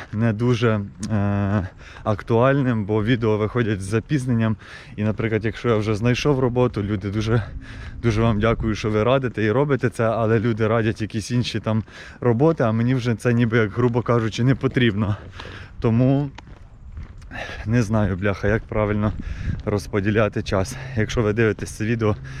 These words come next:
і є бажання написати якусь корисну інформацію про тайм-менеджмент, там, чи як це правильно назвати, тому буду радий почитати. Ось так. А взагалі про Канаду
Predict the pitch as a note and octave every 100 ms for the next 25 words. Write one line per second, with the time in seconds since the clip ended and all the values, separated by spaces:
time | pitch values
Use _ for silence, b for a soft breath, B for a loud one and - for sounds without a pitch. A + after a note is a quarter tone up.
0 | B B B G#2+ A2+ G2+ G#2 B2 A2+ A2
1 | - B B B B B B B B B
2 | A2+ - A2+ - A#2+ A2 G#2+ G2 A2+ G#2+
3 | A#2+ - B2+ C3+ A#2 A#2+ A2 G2 A#2 A2
4 | A#2 G#2+ A2 G#2+ G#2 - A#2+ G#2+ B B
5 | B C3 B2 B2 A2+ A2+ A#2+ D3 D3 B2
6 | B2 C#3+ C#3+ D3 D3 - - C#3 A#2+ A#2+
7 | A2+ A#2 - C#3 A2+ C3 C3+ C#3 C3+ B2+
8 | C3 B2+ C3 G#2+ B B B B G#2+ B2
9 | C3 A2+ B2 A#2 A2+ G#2+ A2+ F#2+ - -
10 | A2+ - A2 F2+ - G2 - - B B
11 | B B B B B B B B - -
12 | - - A#2 - E2 - - - - -
13 | - - B B G#2+ G2 G2+ G#2+ C#3 D#3
14 | A#2 A2 G#2 A#2+ B2 G#2